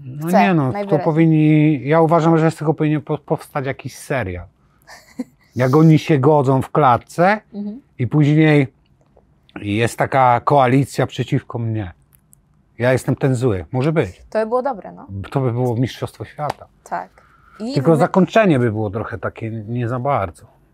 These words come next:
Speaker 2: Zależy dla
Speaker 1: Dramatyczne
Speaker 2: kogo.
Speaker 1: na pewno.
Speaker 2: Zależy dla kogo, no. No ale tak, no,
Speaker 1: Dla nich by
Speaker 2: dramatyczne.
Speaker 1: było straszne.
Speaker 2: A powiedziałeś, e, o, e, Alanie, że, em,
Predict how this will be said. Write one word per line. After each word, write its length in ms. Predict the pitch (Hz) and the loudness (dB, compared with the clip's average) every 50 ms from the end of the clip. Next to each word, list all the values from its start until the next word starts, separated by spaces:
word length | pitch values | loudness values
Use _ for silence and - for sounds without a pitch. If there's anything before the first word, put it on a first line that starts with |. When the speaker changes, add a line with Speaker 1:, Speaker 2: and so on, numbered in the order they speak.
| _ _ _ - - _ _ | _ _ _ -20 -20 _ _
Speaker 2:
Zależy 380 | 302 240 233 233 226 233 262 | 0 0 2 2 0 -4 -4
dla 100 | - - | -2 0
Speaker 1:
Dramatyczne 580 | - 151 160 165 156 415 330 262 269 - - 127 | 2 2 2 2 2 2 0 0 0 -4 -6 -6
Speaker 2:
kogo. 120 | 107 95 | -6 -6
Speaker 1:
na 60 | 92 | -6
pewno. 140 | 92 - 92 78 | -8 -8 -10 -10
Speaker 2:
Zależy 320 | - 220 214 220 214 214 | -10 -12 -14 -14 -16 -14
dla 120 | 214 226 233 | -14 -14 -12
kogo, 320 | - 262 262 240 220 202 | -12 -14 -14 -12 -14 -14
no. 220 | 185 180 175 180 196 202 _ _ _ _ _ _ _ - | -14 -16 -18 -18 -20 -20 _ _ _ _ _ _ _ -20
No 120 | 226 - | -16 -14
ale 180 | - 359 403 403 | -14 -14 -14 -10
tak, 300 | - 440 - - - - | -8 -8 -8 -8 -8 -12
no, 120 | 202 190 | -10 -4
Speaker 1:
Dla 160 | 113 120 143 | 0 0 2
nich 120 | 160 185 196 | 2 2 2
by 60 | 190 | 2
Speaker 2:
dramatyczne. 200 | 190 196 175 185 | 0 0 0 0
Speaker 1:
było 100 | 180 170 | -2 -2
straszne. 540 | - - - - 139 127 101 - - - 92 92 - _ _ _ _ _ - - - - - - - | -4 -6 -6 -4 -4 -4 -4 -6 -10 -18 -20 -20 -20 _ _ _ _ _ -20 -20 -20 -20 -20 -10 -8
Speaker 2:
A 80 | 226 | -6
powiedziałeś, 500 | 226 247 247 247 269 254 302 311 311 302 262 - - | -4 -4 -6 -6 -4 -2 -2 -2 -2 -4 -8 -10 -10
e, 320 | - 233 233 233 233 - - | -10 -10 -8 -8 -10 -8 -6
o, 460 | - 220 220 220 220 220 214 214 - - | -4 -4 -2 -2 -4 -4 -6 -6 -8 -10
e, 220 | 208 208 202 - - | -12 -14 -12 -8 -8
Alanie, 420 | 208 214 214 220 220 220 220 214 | -6 -6 -6 -8 -10 -12 -16 -18
że, 180 | 208 214 202 208 202 202 202 202 202 - - - | -16 -14 -12 -10 -8 -8 -8 -10 -10 -12 -12 -12
em, 560 | - 196 190 190 190 190 190 190 190 190 185 | -12 -12 -12 -12 -12 -14 -14 -16 -16 -16 -18